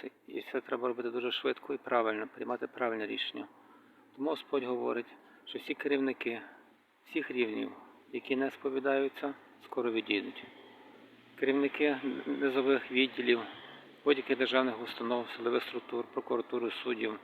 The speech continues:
які не сповідаються, відійдуть. Керівники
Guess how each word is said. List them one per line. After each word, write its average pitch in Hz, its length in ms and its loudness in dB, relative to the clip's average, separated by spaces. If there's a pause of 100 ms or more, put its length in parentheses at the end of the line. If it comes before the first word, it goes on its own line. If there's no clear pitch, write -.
(2000)
які 147 220 0
не 143 200 6
сповідаються, 135 640 2
відійдуть. 117 500 0 (480)
Керівники 131 540 2